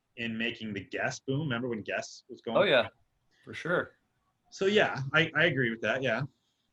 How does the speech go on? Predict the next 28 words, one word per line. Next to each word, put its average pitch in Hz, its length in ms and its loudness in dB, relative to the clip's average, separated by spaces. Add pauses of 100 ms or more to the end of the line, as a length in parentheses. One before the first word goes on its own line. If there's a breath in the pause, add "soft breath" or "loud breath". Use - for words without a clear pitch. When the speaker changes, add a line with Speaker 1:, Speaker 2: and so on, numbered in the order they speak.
(480)
Speaker 2:
So, - 160 8
I 160 160 12
mean, 160 180 6
it's 165 140 2
kind 208 180 8
of 175 80 6
interesting 156 460 4
to 123 80 -4
see, 131 460 0
you 147 260 -4
know, 139 100 0
you, 143 240 -2
you 156 220 2
have 165 140 4
to, 160 100 4
like, 139 260 6
take 139 280 -2
that 120 360 4
kind 123 180 -4
of 110 160 -4
point, 123 300 0 (160)
too. 123 300 -2
So 113 200 -2
it's 107 140 -6
like, 113 300 -2 (640)
you 123 120 -6
know, 117 140 2
like, 110 360 0